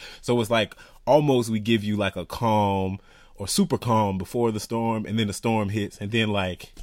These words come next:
you know, everybody's out here paying more taxes than what we're currently paying, except corporations, except the, the, the top one percent. Uh, I think this is a top, I think this is, like, five percent, except those people. But everybody else is just, like, paying,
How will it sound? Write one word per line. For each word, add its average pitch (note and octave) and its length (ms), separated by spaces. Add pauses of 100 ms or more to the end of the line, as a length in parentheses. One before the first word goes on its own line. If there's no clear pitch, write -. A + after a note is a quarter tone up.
(180)
you D3+ 80
know, G#2 160
everybody's F#2+ 460
out F2+ 160
here F#2 100
paying F#2 440 (420)
more G#2+ 260
taxes F#2+ 400
than F2+ 160
what F2+ 140
we're F2 100
currently E2 420
paying, D#2 380 (340)
except - 460
corporations, E2 800
except - 400 (100)
the, F#2 400
the, F2 240
the F2+ 100
top - 380 (140)
one G2 280
percent. D#2+ 460 (420)
Uh, F#2+ 100
I F2+ 120
think C3 180
this G#2 100
is F#2 80
a F2+ 60
top, - 360
I F#2 60
think F#2 180
this F2+ 100
is, F2 60
like, E2+ 140
five F2 340
percent, - 420
except G2+ 420
those F#2 260
people. D#2 300
But D#2+ 260
everybody A2+ 460
else G2 180
is F2 140
just, F2 180
like, D2+ 220
paying, D#2 440